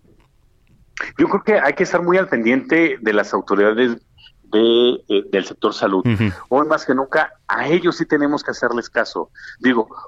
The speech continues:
Speaker 1: porque tristemente el subsecretario dice una cosa y nuestro presidente hace otra. El subsecretario dice que en una sana distancia, que no salgamos, que estemos en casa,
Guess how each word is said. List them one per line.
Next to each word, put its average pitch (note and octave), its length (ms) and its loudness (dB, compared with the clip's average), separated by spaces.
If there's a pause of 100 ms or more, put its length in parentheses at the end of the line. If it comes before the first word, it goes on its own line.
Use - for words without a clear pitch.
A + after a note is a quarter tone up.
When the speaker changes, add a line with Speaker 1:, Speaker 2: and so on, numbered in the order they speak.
Speaker 1:
porque G2 240 -2
tristemente C#3 800 -2
el G2+ 120 0
subsecretario C#3+ 640 -2
dice C3 240 0
una B2+ 200 0
cosa C#3 440 -4 (100)
y G2 120 -6
nuestro F#2+ 300 -4
presidente G#2+ 520 -2
hace D#2+ 240 -4
otra. A#2 400 0 (540)
El F#2+ 120 -2
subsecretario C#3 720 -2
dice C3 240 -2
que G#2+ 140 -4
en G2+ 80 -2
una A#2 100 0
sana B2+ 300 0
distancia, C#3+ 640 -2 (420)
que F2+ 140 -4
no F2+ 120 -2
salgamos, C3+ 540 -2
que - 80 -18
estemos A2 300 -2
en B2+ 100 -2
casa, C#3 400 -2